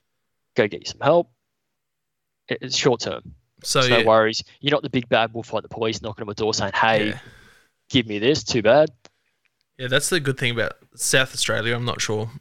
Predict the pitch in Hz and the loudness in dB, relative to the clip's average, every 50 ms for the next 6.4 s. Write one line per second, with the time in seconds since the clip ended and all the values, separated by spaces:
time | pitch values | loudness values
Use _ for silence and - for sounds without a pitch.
0 | - _ _ - 120 131 123 123 120 117 117 117 113 110 - - 110 113 120 117 | -20 _ _ -6 -4 -2 -2 -2 -2 -2 -2 -4 -6 -8 -8 -8 -4 -4 -2 -2
1 | - - 92 92 113 - - - - 113 104 - - - 127 - - 131 127 - | 0 0 0 0 0 -2 -6 -6 -4 -4 -4 -4 -6 -16 -20 -8 -2 -2 -2 0
2 | - 127 120 123 123 123 113 113 113 117 113 110 - - - _ _ _ _ _ | 0 -2 -2 2 2 2 2 2 0 -2 -4 -6 -14 -20 -20 _ _ _ _ _
3 | _ _ _ _ _ _ _ _ 127 135 113 117 123 131 120 - - 117 - - | _ _ _ _ _ _ _ _ 0 0 0 0 0 -2 -2 -2 -4 -10 -8 -6
4 | - 131 127 - 147 143 - 135 123 - 120 - - - - 120 113 107 117 110 | -6 -6 0 0 0 0 0 -2 0 0 -2 -2 -2 -2 0 0 0 0 -2 -4
5 | 107 104 98 - 58 - - - - - - _ _ _ _ _ - - - - | -4 -6 -6 -8 -8 -6 -4 -4 -6 -6 -10 _ _ _ _ _ -12 -10 -4 -2
6 | 123 110 - - 117 110 113 117 | -2 -2 -2 -6 -6 -6 -8 -8